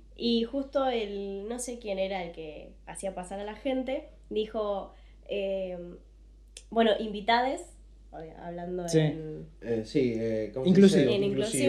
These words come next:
Speaker 1: inclusivo. Bueno, pueden parar, es que qué sé yo. Y la señora dice, "Ah, no, si van a empezar a decir eso y hablar así, yo me voy".
Speaker 3: Como,
Speaker 1: Se
Speaker 3: bueno,
Speaker 1: levantó
Speaker 3: o sea,
Speaker 1: y se
Speaker 3: mira,
Speaker 1: fue.
Speaker 3: mira, señora,
Speaker 1: <laughs> O
Speaker 3: ahí
Speaker 1: sea,
Speaker 3: está la puerta.
Speaker 1: <laughs> si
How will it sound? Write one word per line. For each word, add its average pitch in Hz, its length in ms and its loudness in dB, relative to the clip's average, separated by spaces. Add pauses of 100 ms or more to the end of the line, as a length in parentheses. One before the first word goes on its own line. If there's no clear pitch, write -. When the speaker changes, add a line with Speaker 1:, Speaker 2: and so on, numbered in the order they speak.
(100)
Speaker 1:
inclusivo. 110 100 2 (280)
Bueno, 226 280 6
pueden 247 240 0
parar, 233 320 2
es 233 40 -8
que 208 120 -6
qué 214 100 -4
sé 226 140 -6
yo. 226 160 -6
Y 220 80 0
la 208 120 -2
señora 247 360 0
dice, 233 420 -2 (380)
"Ah, 285 320 2 (120)
no, 254 320 4 (200)
si - 220 -8
van 262 140 4
a 262 40 4
empezar 196 360 -6
a 190 40 -8
decir 185 340 -10
eso 220 460 -6 (180)
y 196 60 -4
hablar 180 260 0
así, 277 380 -4
yo 190 160 -4
me 175 80 -4
voy". 190 260 2 (1200)
Speaker 3:
Como, 185 220 4
Speaker 1:
Se 202 40 -6
Speaker 3:
bueno, 226 200 6
Speaker 1:
levantó - 120 0
Speaker 3:
o 403 40 4
sea, 480 100 6
Speaker 1:
y 415 160 6
se 415 80 4
Speaker 3:
mira, 466 40 8 (100)
Speaker 1:
fue. 523 320 10
Speaker 3:
mira, 254 120 10
señora, 233 260 8
Speaker 1:
<laughs> - 40 0
O - 100 8
Speaker 3:
ahí 269 280 12
Speaker 1:
sea, 196 100 12
Speaker 3:
está 226 160 8
la 175 240 8
puerta. 156 540 10
Speaker 1:
<laughs> - 0 -
si 285 80 -2